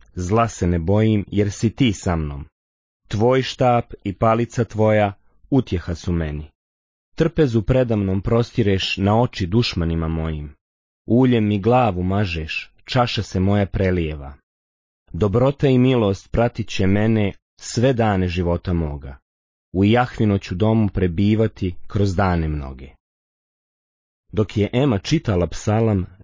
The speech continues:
bila je preplavljena Božjom prisutnošću i ljubavlju. Nije prošlo dugo i pouzdala se u Isusa Krista, koji je rekao: „Ja sam pastir dobri.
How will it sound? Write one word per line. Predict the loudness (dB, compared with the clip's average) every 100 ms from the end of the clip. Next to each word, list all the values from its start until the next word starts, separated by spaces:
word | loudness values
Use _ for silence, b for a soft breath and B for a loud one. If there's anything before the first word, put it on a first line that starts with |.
| _
bila | 0 2 4
je | 0
preplavljena | 0 0 0 0 0 0 0
Božjom | 2 0 2 0 0
prisutnošću | -2 -6 -4 -2 0 0 -2 -4 -6 -6 -2
i | 2
ljubavlju. | 4 2 2 -4 -6 -18 _ _ _ _ _ _ _ _
Nije | 0 2
prošlo | 0 -2 0 0
dugo | 2 2 2 0 -2 _ -12
i | -6
pouzdala | 0 2 2 2 0 0
se | 0 0
u | 2
Isusa | 0 -4 -6
Krista, | 0 0 0 -4
koji | -2 2 4
je | 4
rekao: | 2 -2 -8 -12 -14 _ _ _ _ _
„Ja | 0 2 4 0
sam | 0 0 2
pastir | 0 0 0 0 2
dobri. | 2 0 0 -8